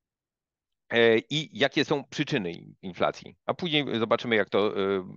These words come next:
wyglądało też, e, w nie-, niedawnej historii.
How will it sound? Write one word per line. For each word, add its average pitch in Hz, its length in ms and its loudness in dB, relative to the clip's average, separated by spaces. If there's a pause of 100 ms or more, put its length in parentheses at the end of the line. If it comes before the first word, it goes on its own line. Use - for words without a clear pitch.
(300)
wyglądało 98 600 2
też, 92 260 0
e, 95 220 0
w 90 80 -10
nie-, 98 380 0
niedawnej 95 420 0
historii. - 420 -6